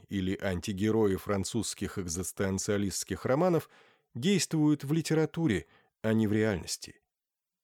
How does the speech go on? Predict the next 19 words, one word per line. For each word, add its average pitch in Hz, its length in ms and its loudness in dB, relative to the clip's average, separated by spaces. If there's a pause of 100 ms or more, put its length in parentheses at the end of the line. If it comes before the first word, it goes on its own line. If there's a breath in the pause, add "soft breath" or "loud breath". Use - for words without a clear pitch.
(240)
Мы 107 280 2
пытались 101 560 0
подражать 95 760 -2
им – 82 140 -4 (420 soft breath)
принимая 101 520 2
метафорическое 92 840 -2
описание 98 580 0
сложных 92 640 -2
мировоззренческих 95 880 -2
систем 165 500 0 (360 soft breath)
за 151 140 0
самоучитель 175 680 2
правильного 131 560 0
поведения. 120 800 -2 (760)
Наизусть 98 680 2
зазубривали, 104 720 2
как 87 200 -4
себя 87 260 -4
вести. - 520 -10